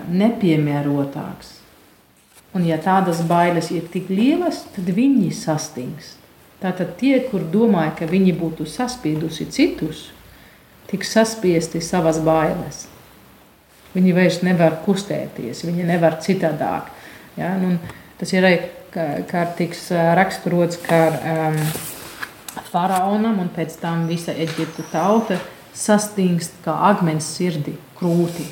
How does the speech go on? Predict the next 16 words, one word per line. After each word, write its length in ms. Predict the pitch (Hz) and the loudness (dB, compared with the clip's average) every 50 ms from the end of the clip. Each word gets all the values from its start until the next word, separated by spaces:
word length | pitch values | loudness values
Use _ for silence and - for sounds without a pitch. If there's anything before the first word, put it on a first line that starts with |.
| - - | -14 -16
Ja? 260 | - 185 185 220 247 226 | -12 -10 -8 -8 -8 -8
Tas 220 | - - 185 - | -8 -10 -8 -4
ir 140 | 208 190 190 - | -4 -4 -4 -4
tas, 160 | 165 165 - | -8 -8 -8
kas 240 | - - 160 165 - | -10 -12 -12 -10 -10
tad 160 | 170 165 - | -12 -12 -10
notika. 400 | - 160 - 151 - 143 - - | -12 -12 -12 -12 -14 -16 -18 -16
Tur 160 | - - - - | -10 -6 -4 -2
sastingst. 720 | - - - 196 175 - - - 151 147 143 143 - - - - - - - - - - - | -2 -2 -4 -6 -8 -8 -8 -10 -8 -8 -10 -12 -14 -16 -20 -20 -20 -20 -20 -20 -20 -20 -18
Sirdsapziņa 840 | - - - 196 185 185 - - 170 156 151 151 - 175 165 160 156 151 | -14 -6 -2 -2 -2 -2 -2 -2 -2 -2 -2 -2 -2 0 0 2 2 0
sastingst 680 | - - - 175 165 - - - 160 165 - - - - - - - - | 0 0 0 -2 -2 -2 -4 -4 -4 -4 -6 -8 -10 -14 -16 -18 -14 -8
tevi 340 | - 156 - 151 151 151 147 - - - | -4 -4 -2 -2 -2 -4 -6 -8 -12 -10
tur 180 | - - 160 147 | -6 -4 -2 0
iekšā. 400 | 135 127 - - - - 135 135 135 - - - - - - - | 0 -2 -2 -4 -6 -6 -6 -8 -8 -10 -10 -10 -10 -10 -10 -10
Ja? 180 | - 185 190 226 - - - - - - - | -8 -6 -6 -6 -6 -8 -14 -16 -18 -12 -4
Tātad 380 | - 170 156 160 - 151 156 | 0 0 0 2 0 -4 -4